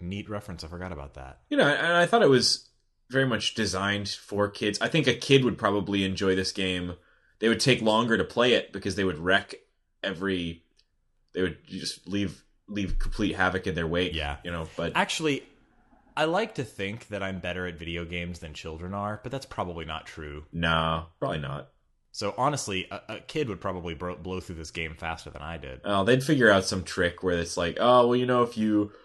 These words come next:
Speaker 2: lift up the octopus's left leg and y-, you hook it over the lamppost at the first level of the game, you can rocket ship yourself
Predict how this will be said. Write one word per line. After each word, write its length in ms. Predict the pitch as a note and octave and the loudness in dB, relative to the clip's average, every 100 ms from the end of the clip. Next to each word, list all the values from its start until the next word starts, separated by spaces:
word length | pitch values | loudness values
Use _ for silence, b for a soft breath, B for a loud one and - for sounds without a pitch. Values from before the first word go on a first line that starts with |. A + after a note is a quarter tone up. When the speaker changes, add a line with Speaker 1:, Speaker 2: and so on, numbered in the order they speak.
| B | B
Speaker 2:
lift 300 | - B2+ G#2 | 4 4 8
up 220 | C#3 B2 - | 8 8 6
the 240 | G#2 F#2+ | 4 6
octopus's 640 | G2 A#2 - A#2 G#2 E2+ | 4 2 -2 -2 -2 0
left 280 | F#2+ A2+ - | 0 0 2
leg 360 | F#2+ F2 E2+ D#2+ | 2 4 0 -2
and 200 | F#2 F#2 | -6 -6
y-, 140 | E2+ | -10
you 260 | - F2 F#2 | -8 -6 -4
hook 220 | A#2 - | -4 0
it 140 | A2 | 0
over 240 | - F#2+ F#2 | 2 0 0
the 100 | F2 | 0
lamppost 720 | F2+ G2+ G#2 G#2+ F2 E2+ - | 2 2 0 0 0 0 -4
at 220 | - F2+ | -2 -4
the 60 | E2+ | -4
first 500 | - G2+ G#2+ - - | -4 -4 -4 -10 -2
level 220 | F#2+ A2+ | 0 2
of 80 | A#2+ | 0
the 60 | A#2+ | 2
game, 380 | C3 C3 C3 | 2 2 0
you 140 | F#2 G#2+ | -2 -2
can 320 | - G#2 E2 - | -2 -2 -6 -2
rocket 360 | F#2 G2 A2+ | 0 2 0
ship 220 | - A#2+ | 0 0
yourself 560 | A#2 A2+ B2 A#2 A#2 - | 0 0 4 4 4 -6